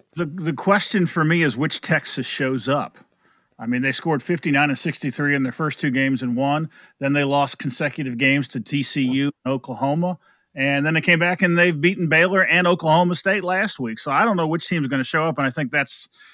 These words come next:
says something about Herman's consistency as a coach down there. But, uh, West Virginia's coming off of a big win, but I just think Texas has too much talent. So I will agree with you, and we'll go with the Longhorns.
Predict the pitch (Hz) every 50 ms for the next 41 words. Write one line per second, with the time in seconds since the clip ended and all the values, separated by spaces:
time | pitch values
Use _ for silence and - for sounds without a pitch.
0 | - _ - - 190 175 - - 196 175 151 175 165 147 135 135 135 131 - 165
1 | 165 160 151 143 127 - - - 139 123 - - 170 - - - 135 - - 156
2 | 139 131 123 - - 120 - - 160 170 156 - - 139 127 127 123 127 127 127
3 | - - - - - _ _ - 147 147 143 127 - 156 143 139 143 180 196 -
4 | 196 185 160 180 196 196 185 170 - - 196 185 180 180 180 180 170 - 160 139
5 | 127 131 139 123 123 156 165 170 143 151 170 170 175 175 170 143 147 135 139 143
6 | 147 147 135 - - 139 120 - - 143 135 - 131 120 - 131 117 - - 135
7 | 123 120 117 - - - 131 127 127 120 110 117 - - 123 110 107 110 - _
8 | - - - - _ 107 107 113 120 127 127 139 139 131 160 180 190 165 143 120
9 | 135 127 123 123 127 123 135 139 143 139 135 147 151 160 143 131 120 110 104 -
10 | -